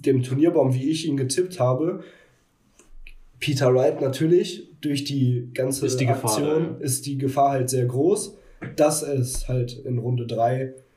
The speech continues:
Speaker 1: schon rausgehen kann. Vielleicht auch in Runde zwei, wer weiß. Keine,
Speaker 2: Das
Speaker 1: keine,
Speaker 2: wär noch dick,
Speaker 1: das
Speaker 2: das
Speaker 1: wär
Speaker 2: Ding.
Speaker 1: halt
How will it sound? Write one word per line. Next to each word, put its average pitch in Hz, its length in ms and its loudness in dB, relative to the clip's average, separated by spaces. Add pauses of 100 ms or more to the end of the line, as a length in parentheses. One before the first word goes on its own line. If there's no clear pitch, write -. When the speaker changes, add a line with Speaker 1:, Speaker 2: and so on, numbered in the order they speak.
(360)
Speaker 1:
schon 131 220 0
rausgehen 127 500 0
kann. 123 400 -4 (580)
Vielleicht 147 540 4
auch 131 160 2
in 156 140 2
Runde 151 260 0
zwei, 151 340 2
wer 131 120 2
weiß. 143 480 -2
Keine, 143 240 0
Speaker 2:
Das 131 240 2
Speaker 1:
keine, 139 100 0
Speaker 2:
wär 123 140 2
noch 123 240 0
dick, - 120 -4
Speaker 1:
das 151 220 4
Speaker 2:
das 165 60 0
Speaker 1:
wär 156 80 6
Speaker 2:
Ding. 156 80 2
Speaker 1:
halt - 280 -2